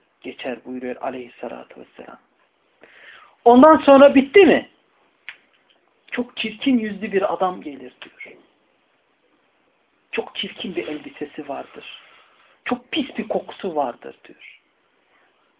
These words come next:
Der ki diyor, "Bugün sana," diyor, "yani en kötü bir şekilde müjde getirdim," diyor. "Bugün senin Allah tarafından vaat edildiğin gündür," diyor.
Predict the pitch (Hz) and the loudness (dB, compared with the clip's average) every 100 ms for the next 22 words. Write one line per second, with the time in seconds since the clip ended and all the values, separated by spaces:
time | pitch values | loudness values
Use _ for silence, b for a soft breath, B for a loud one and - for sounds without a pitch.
0 | _ _ 226 233 - 190 175 160 - - | _ _ 2 2 2 -6 -2 -2 -2 -14
1 | _ _ _ _ _ _ _ _ - 180 | _ _ _ _ _ _ _ _ -10 -8
2 | 180 - 175 170 165 156 151 - - _ | -8 -8 -10 -8 -6 -6 -6 -10 -20 _
3 | 151 139 143 - _ _ _ _ _ - | -14 -14 -18 -20 _ _ _ _ _ 2
4 | - 233 214 - 160 160 - 147 175 165 | 2 2 -4 -14 -14 -12 -10 -10 -10 -6
5 | 151 - _ - 151 147 151 147 135 - | -6 -6 _ -14 -12 -10 -10 -12 -16 -18
6 | - - - - - - - _ _ _ | -18 -20 -20 -20 -20 -20 -20 _ _ _
7 | _ _ _ _ _ _ _ _ _ _ | _ _ _ _ _ _ _ _ _ _
8 | _ _ _ _ _ _ _ _ _ 196 | _ _ _ _ _ _ _ _ _ -4
9 | 185 226 247 226 220 320 359 - _ _ | 4 4 4 4 6 4 2 -8 _ _
10 | _ _ _ _ _ _ - 202 240 254 | _ _ _ _ _ _ 2 4 6 4
11 | - 208 202 208 196 202 190 226 208 175 | 4 4 4 2 2 2 4 4 4 2
12 | 160 156 160 160 147 170 151 131 127 - | -2 -6 -4 -4 -4 -6 -6 -6 -10 -12
13 | - - - | -16 -14 -16